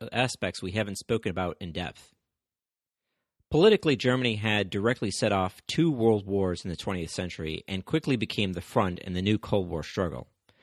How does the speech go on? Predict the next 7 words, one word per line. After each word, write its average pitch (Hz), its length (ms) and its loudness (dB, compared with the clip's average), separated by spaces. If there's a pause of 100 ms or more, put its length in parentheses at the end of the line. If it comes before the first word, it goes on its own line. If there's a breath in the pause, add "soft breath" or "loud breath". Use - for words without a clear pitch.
(360 loud breath)
Philosophically, 131 800 6
Germany 113 400 2
contributed 98 500 -4
greatly 101 420 -2
to - 120 -10
both 95 300 -4
Marxism, 120 600 -4